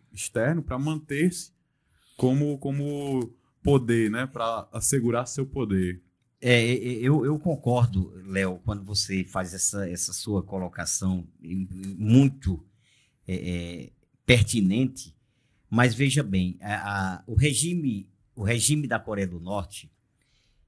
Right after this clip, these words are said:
Speaker 2: ele ainda está sendo mantido graças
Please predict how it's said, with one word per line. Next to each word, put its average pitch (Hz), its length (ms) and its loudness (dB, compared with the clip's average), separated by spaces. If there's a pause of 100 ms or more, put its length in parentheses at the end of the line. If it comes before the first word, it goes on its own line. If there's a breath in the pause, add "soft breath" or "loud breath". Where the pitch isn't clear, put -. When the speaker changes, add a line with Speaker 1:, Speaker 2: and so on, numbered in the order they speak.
(120)
Speaker 2:
ele 107 800 0 (300)
ainda 127 520 6
está 98 320 0
sendo 98 340 2
mantido 92 580 -2
graças 95 840 0